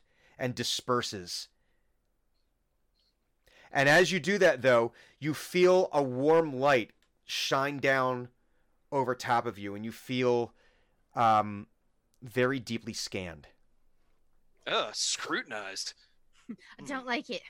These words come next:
Speaker 3: feels
Speaker 2: I don't like
Speaker 3: heavy.
Speaker 2: being scrutinized by otherworldly powers.
Speaker 1: <laughs>
Speaker 2: How dare you?
Speaker 1: So the rest of you see this happen. You see Hugon put the pine cone in. You see that the, the, the ring rotates, and, and you, and you see, like, this reaction, uh,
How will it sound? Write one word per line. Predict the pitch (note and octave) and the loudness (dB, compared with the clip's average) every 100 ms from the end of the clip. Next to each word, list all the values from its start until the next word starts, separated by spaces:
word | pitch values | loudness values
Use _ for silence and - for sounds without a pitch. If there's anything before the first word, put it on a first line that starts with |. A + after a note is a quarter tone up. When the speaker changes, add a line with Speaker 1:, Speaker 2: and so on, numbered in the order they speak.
| - | -14
Speaker 3:
feels | G#3+ | -8
Speaker 2:
I | |
don't | G#3 | -4
like | F#3+ | -4
Speaker 3:
heavy. | F3+ | -4
Speaker 2:
being | E3+ | -4
scrutinized | - - - C3 F3+ A2+ G2 F#2+ - - _ _ | -4 -4 -4 -6 -10 -10 -14 -10 -10 -10 _ _
by | B2+ A#2 - | -6 -6 -4
otherworldly | D3+ C#3 A#2 B2+ B2 A#2+ - | -6 -6 -6 -10 -8 -12 -8
powers. | A2 G2+ A#2+ - - - A2 - - | -8 -4 -4 -4 -8 -16 -20 -20 -20
Speaker 1:
<laughs> | _ _ _ F#3 | _ _ _ -8
Speaker 2:
How | |
dare | F#3+ G3+ A#3 | -2 0 0
you? | C#3+ A#2+ - _ _ _ _ _ _ _ _ - | -2 -6 -12 _ _ _ _ _ _ _ _ -18
Speaker 1:
So | - D#3 | 4 6
the | C#3+ | 8
rest | D#3 D#3+ | 4 4
of | D#3+ | -2
you | D3+ | -4
see | - D#3 | -2 -2
this | C3+ | 0
happen. | C#3 B2 A#2 | 2 2 0
You | G#2+ | -8
see | - B2 | -8 -8
Hugon | - B2+ B2+ B2 A2+ | -6 -2 0 0 0
put | C3+ B2 | -4 -4
the | B2 | -6
pine | - A#2+ A#2+ | -6 -6 -6
cone | - A#2+ A2 | -6 -4 -2
in. | A2 A2 A2 - _ | -4 -4 -10 -18 _
You | A#2+ | -10
see | - C3+ A#2+ | -8 -6 -6
that | B2 | -2
the, | A#2+ A#2 | -2 -2
the, | B2 A2+ A2 | -2 -2 -2
the | A#2 A2 | -4 -6
ring | G#2+ A2+ | -4 -4
rotates, | G#2 A2+ A2 A2+ G#2+ - - - _ _ _ | -2 -4 -4 -8 -8 -8 -14 -14 _ _ _
and, | B2 A2 G#2 G2+ G2 _ | -4 -2 -4 -6 -14 _
and | A#2 G#2 | -14 -12
you, | - | -10
and | A2+ | -10
you | G#2+ | -8
see, | - - A2+ | -10 -8 -6
like, | A2 G#2 | -6 -6
this | G#2+ - | -8 -12
reaction, | G#2+ G2+ G2+ - G#2+ F#2+ - _ _ _ _ | -8 -6 -6 -6 -12 -14 -18 _ _ _ _
uh, | A2+ F#2+ F#2 F#2 F#2 | -4 -2 -2 -2 -4